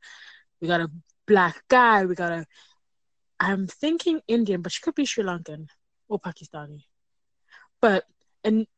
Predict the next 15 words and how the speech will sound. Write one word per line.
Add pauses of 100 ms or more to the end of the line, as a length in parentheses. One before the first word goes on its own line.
(140)
Indian-looking
girl, (720)
and
then (440)
old (640)
white
man. (800)
So
it's,
like,
really (1160)
awesome
that
they
would